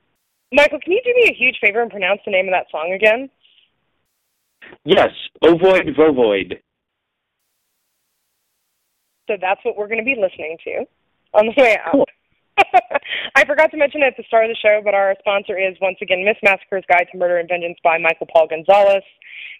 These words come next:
Speaker 1: The book is as cool, if not cooler, than the banner that you will find at the bottom of the episode notes that you can click on and buy the book. Um, they've been sponsoring us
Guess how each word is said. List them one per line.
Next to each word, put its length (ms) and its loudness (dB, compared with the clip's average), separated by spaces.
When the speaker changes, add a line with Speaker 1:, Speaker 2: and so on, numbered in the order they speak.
Speaker 1:
The 80 2
book 180 4
is 340 2
as 240 4
cool, 360 -2
if 160 -10
not 180 -2
cooler, 340 0
than 180 0
the 160 -6
banner 460 2
that 180 2
you 140 -6
will 200 0
find 520 2
at 180 -2
the 60 -6
bottom 420 2
of 240 -2
the 120 -2
episode 360 2
notes 240 2
that 100 -20
you 80 -8
can 120 -6
click 240 2
on 240 4
and 80 -10
buy 140 2
the 100 -2
book. 220 0
Um, 360 2
they've 220 4
been 200 0
sponsoring 360 4
us 80 -6